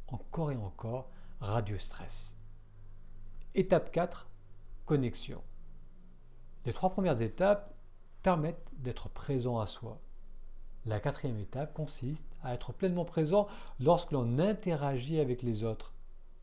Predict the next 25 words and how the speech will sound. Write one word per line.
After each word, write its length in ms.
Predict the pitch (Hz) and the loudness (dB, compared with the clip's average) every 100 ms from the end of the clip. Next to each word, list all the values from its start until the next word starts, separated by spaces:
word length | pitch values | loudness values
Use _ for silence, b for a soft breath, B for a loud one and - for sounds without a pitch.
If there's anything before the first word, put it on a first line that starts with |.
| - - | -16 -10
C'est 180 | - 117 | -8 -2
une 80 | 120 | -2
étape 280 | 110 131 - | 0 -2 -4
qui 140 | - 113 | -6 -4
est 100 | 107 | -2
très 220 | - 147 | 0 2
importante 460 | 127 107 - 117 101 | 2 -2 -4 -6 -6
pour 140 | - 135 | -2 0
moi, 260 | 123 - B B B B | 2 0 B B B B
car 200 | - 180 | 4 6
elle 100 | 170 | 6
me 120 | 139 113 | 4 4
donne, 260 | 117 151 | 2 0
car 220 | - 170 151 | 0 2 2
elle 120 | 120 | 2
donne 180 | 113 135 B B - - | 2 0 B B -8 2
tout 220 | 196 190 - | 2 2 -4
son 200 | - 156 | -4 0
sens, 480 | 139 - 127 151 - b b - | 0 0 0 -2 -4 b b -6
toute 160 | 180 - | -4 2
sa 180 | 147 | 2
richesse 640 | 127 175 170 165 - - - - | 4 4 4 0 -2 -2 -8 -4
à 100 | 156 | 0
ma 120 | 131 | 2
vie. 340 | 104 92 - | 0 -2 -8